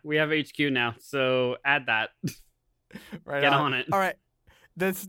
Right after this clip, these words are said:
Speaker 2: the next,
Speaker 1: All right.
Speaker 2: uh, comment, Hotshot, uh, this one's gonna be, uh, this one is, you're, you're
Speaker 1: I'll
Speaker 2: definitely looking forward to it.
Speaker 1: All right, I'll take the next one. Um, by the way, guys, I just wanna say in advance, I probably should have said this before I said, uh, Omen approaching, but it was a very easy one to read.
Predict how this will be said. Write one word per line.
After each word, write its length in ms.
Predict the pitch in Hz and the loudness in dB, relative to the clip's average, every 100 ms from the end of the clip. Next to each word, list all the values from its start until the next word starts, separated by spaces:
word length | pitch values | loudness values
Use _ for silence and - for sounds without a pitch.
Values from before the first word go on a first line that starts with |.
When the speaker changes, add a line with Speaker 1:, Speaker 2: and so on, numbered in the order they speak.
| - | -4
Speaker 2:
the 160 | 190 | -2
next, 300 | 190 196 - | 0 0 0
Speaker 1:
All 60 | 226 | 0
right. 300 | 208 175 170 | 2 2 0
Speaker 2:
uh, 20 | |
comment, 320 | 175 180 165 | 0 -2 -2
Hotshot, 400 | 175 165 170 156 - | -2 -2 -2 -2 -2
uh, 60 | 165 | -6
this 200 | 170 185 | -6 -4
one's 160 | 190 | -4
gonna 280 | 175 156 147 | -2 -2 -2
be, 260 | 147 143 143 | -4 -4 -2
uh, 360 | 131 123 123 - _ _ - | 0 -2 -4 -8 _ _ -8
this 140 | 175 | -4
one 100 | 196 | -4
is, 120 | 175 | -4
you're, 120 | 156 - | -6 -4
you're 140 | 165 | -2
Speaker 1:
I'll 80 | 147 | 0
Speaker 2:
definitely 320 | 143 170 160 | 0 0 -2
looking 260 | 151 147 147 | -2 -4 -8
forward 260 | 151 139 127 | -6 -6 -6
to 100 | 113 | -8
it. 120 | - - - _ - | -10 -16 -20 _ 0
Speaker 1:
All 60 | |
right, 200 | 143 127 - | 2 2 0
I'll 140 | 151 | -2
take 200 | 151 170 | 0 -2
the 40 | 139 | -2
next 280 | 131 120 - | -2 -4 -4
one. 240 | 131 131 - | -4 -4 -4
Um, 500 | 151 160 165 160 160 - | -2 0 0 0 -4 -2
by 200 | 151 175 | 0 2
the 80 | 170 | 4
way, 200 | 165 165 | 2 2
guys, 420 | 151 147 151 - | 2 2 2 -2
I 140 | 147 | -4
just 240 | 139 147 - | -2 -2 -2
wanna 240 | 147 147 | -2 -2
say 220 | - 143 | 0 0
in 80 | 139 | 0
advance, 420 | 131 113 123 127 | 0 -2 -2 -2
I 60 | 131 | -6
probably 320 | 113 127 120 | -2 -2 -4
should 180 | 120 135 | -8 -10
have 80 | 120 | -6
said 120 | 123 | -4
this 180 | 117 - | -4 -8
before 300 | 131 - 120 | -10 -2 -2
I 60 | |
said, 380 | 113 120 113 113 113 | -2 -4 -4 -2 -2
uh, 220 | 110 110 | -2 -2
Omen 240 | 123 123 120 | -4 -4 -4
approaching, 640 | 110 120 117 - 131 127 | -4 -4 -4 -4 -6 -4
but 180 | 123 110 | -4 -4
it 240 | 95 104 110 | -4 -8 -10
was 140 | 107 | -10
a 60 | 113 | -12
very 300 | 113 113 113 | -6 -4 -4
easy 180 | 120 123 | -6 -8
one 160 | 123 | -8
to 60 | 117 | -6
read. 240 | 123 135 | -4 -4